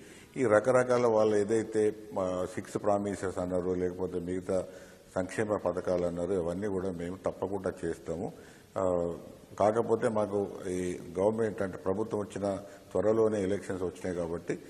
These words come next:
చాలా విషయాలు మేము కూడా తీసుకోవాలి, ఆ, టైం కూడా లేదు కాబట్టి మాకు కొంత టైం కావాలి అని వాళ్ళు ప్రజలకు చెప్తున్నారు. ఈ మధ్యన కూడా వాళ్ళ ప్రచారం కూడా చాలా ముమ్మరంగా ఉధృతంగా జరుగుతున్నది. రెండవ వైపు ఏంటంటే బీఆర్ఎస్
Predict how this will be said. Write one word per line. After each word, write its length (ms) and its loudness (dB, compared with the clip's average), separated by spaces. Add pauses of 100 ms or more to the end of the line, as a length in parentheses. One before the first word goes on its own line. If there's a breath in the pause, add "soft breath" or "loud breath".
(240 loud breath)
చాలా 160 2
విషయాలు 380 2
మేము 160 -4
కూడా 300 0
తీసుకోవాలి, 600 0 (160)
ఆ, 160 -2 (140)
టైం 180 2
కూడా 160 0
లేదు 220 -2
కాబట్టి 400 -4
మాకు 240 -6
కొంత 200 -2
టైం 480 0
కావాలి 580 0
అని 160 -6 (420 loud breath)
వాళ్ళు 200 4
ప్రజలకు 380 2 (120)
చెప్తున్నారు. 560 0 (300 loud breath)
ఈ 20 -6
మధ్యన 340 2
కూడా 180 4
వాళ్ళ 200 4
ప్రచారం 440 2
కూడా 260 0 (360)
చాలా 120 -4
ముమ్మరంగా 480 0
ఉధృతంగా 440 -4
జరుగుతున్నది. 680 -6 (580 soft breath)
రెండవ 220 6
వైపు 300 6
ఏంటంటే 560 2 (240)
బీఆర్ఎస్ 920 6